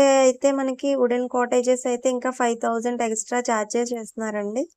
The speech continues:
జీవితంలో ఒకసారైనా బోట్ జర్నీ చేయాలండి పాపికొండలు.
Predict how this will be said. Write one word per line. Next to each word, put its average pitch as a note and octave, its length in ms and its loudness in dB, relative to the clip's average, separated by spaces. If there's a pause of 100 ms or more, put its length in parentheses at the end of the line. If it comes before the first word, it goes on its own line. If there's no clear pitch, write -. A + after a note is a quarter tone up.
(720)
జీవితంలో C4+ 500 6
ఒకసారైనా B3+ 640 2
బోట్ A3+ 280 2
జర్నీ A#3+ 280 4
చేయాలండి A3+ 580 4
పాపికొండలు. A3 800 0